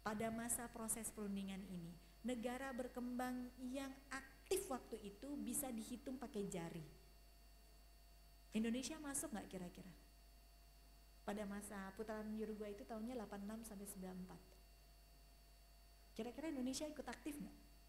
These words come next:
Siapa yang percaya Indonesia aktif waktu itu?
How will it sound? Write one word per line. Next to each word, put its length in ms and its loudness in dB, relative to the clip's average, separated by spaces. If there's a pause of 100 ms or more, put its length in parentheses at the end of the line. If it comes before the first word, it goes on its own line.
(1600)
Siapa 240 2
yang 240 4
percaya 320 2
Indonesia 400 6
aktif 320 2
waktu 160 -2
itu? 160 0